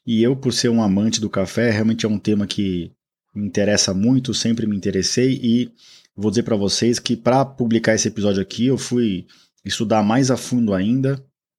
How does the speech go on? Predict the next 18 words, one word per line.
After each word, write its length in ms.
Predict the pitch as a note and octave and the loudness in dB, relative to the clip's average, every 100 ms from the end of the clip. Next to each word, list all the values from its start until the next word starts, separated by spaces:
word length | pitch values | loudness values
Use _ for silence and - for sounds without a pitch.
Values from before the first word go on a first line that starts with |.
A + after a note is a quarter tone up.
| _ - | _ -18
sobre 220 | - A#2+ G#2+ | -6 -2 -2
os 80 | |
potenciais 920 | - A2+ - A2 - B2 A#2+ G#2 - - - - _ | -2 -2 0 2 2 4 4 2 -2 -6 -16 -20 _
benefícios 1080 | G#2 A2+ G#2+ F#2+ - D#3+ D#3+ - D3+ - - _ | 0 2 2 0 0 2 2 0 -4 -6 -10 _
e, 280 | - A2 A2+ | -2 -2 -2
o, 220 | A2+ A2 G2+ _ | -2 -4 -4 _
e 60 | - | -2
também 260 | A2 G#2 | 0 2
os 180 | A#2+ F2 | 2 2
riscos 440 | A#2 C3 - F#2 - | 2 0 -4 -10 -8
que 100 | G2+ | -4
o 20 | |
café 300 | G#2+ G2 G#2+ | -4 -2 -2
pode 240 | - G#2+ | 0 0
trazer 360 | A2+ A2 F2 G2+ | 0 0 0 -2
pra 140 | A2 | -2
nossa 280 | A2 G2 - | 0 -2 -4
saúde. 500 | - B2 F2+ E2 - | -4 -2 -2 -6 -12